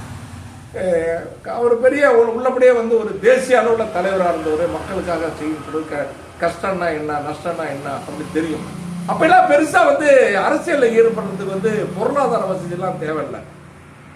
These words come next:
இன்னும் சொல்ல போனா வந்து படிப்பு கூட தேவையில்லை, பெரிய படிப்புலாம் தேவையில்லை. எழுத படிக்க தெரிஞ்சுதான் போறோம், சிந்திக்க தெரிஞ்சுதான் போறோம், அடுத்த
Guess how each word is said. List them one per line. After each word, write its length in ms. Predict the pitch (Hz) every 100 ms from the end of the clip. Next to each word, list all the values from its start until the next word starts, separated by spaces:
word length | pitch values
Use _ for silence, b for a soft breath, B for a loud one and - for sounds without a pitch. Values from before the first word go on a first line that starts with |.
| - - -
இன்னும் 200 | 156 226
சொல்ல 160 | 240 240
போனா 340 | 233 262 285
வந்து 240 | 254 262 269 247 226 214 202 190 185
படிப்பு 380 | 180 277 - 269
கூட 180 | 269 294
தேவையில்லை, 520 | 247 240 220 170 131 - - - - -
பெரிய 360 | 180 247 302
படிப்புலாம் 540 | 285 247 247 240 254 -
தேவையில்லை. 420 | 226 214 170 135 - - - 160
எழுத 280 | 233 285
படிக்க 400 | 269 233 226 220
தெரிஞ்சுதான் 360 | 220 214 247 -
போறோம், 200 | 214 247
சிந்திக்க 420 | - 247 277 247
தெரிஞ்சுதான் 560 | 226 214 202 214 220 190
போறோம், 220 | 202 226
அடுத்த 640 | 214 254 - 240 202 -